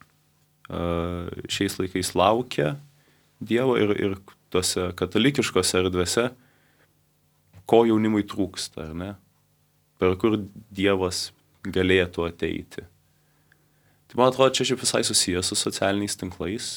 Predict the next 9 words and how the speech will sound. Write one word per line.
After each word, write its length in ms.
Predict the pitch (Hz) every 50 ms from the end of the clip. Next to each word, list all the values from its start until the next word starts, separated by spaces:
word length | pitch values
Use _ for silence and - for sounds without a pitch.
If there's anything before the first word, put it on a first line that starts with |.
| - - -
ir 220 | - 92 90 90
technologijom. 800 | - - 95 - 95 87 87 85 82 82 90 98 107 120 123 131 127 - _ _ _ _ _ _ _ _ _ _ _ _ _ _ _ _ _ _ _ _ _ _ _ _ _ _ _ _ _ _ _ _ _ _ _ _ -
Nes 140 | 98 98 -
man 140 | 117 113 113
atrodo, 320 | 113 - 120 123 117 107 110
ko 220 | - - 113 117
trūksta 760 | 113 - - 101 113 113 113 - - - - 113 110 104 104 107 - _ _ _
dabar 460 | - 95 - 90 90 92 95 98 101
jaunimui, 640 | 104 101 92 87 85 85 90 107 123 143 151 143